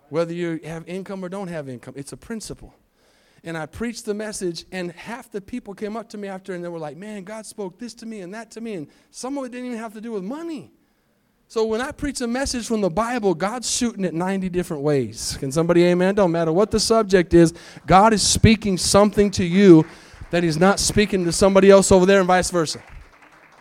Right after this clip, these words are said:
The word of God doesn't come back void. And so we're, we're, we're, we, we get to this place where God says,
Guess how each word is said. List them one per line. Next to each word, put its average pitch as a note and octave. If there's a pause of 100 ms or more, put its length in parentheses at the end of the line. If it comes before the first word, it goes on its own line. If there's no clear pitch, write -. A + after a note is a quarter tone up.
(460)
The C3
word F#3+
of E3+
God F#3
doesn't E3
come D#3+
back D3+
void. A#2 (1120)
And C#3
so F#3+
we're, E3
we're, E3+
we're, E3
we, F3
we F3+
get A3
to A3+
this G3
place G#3+
where E3+
God G3
says, E3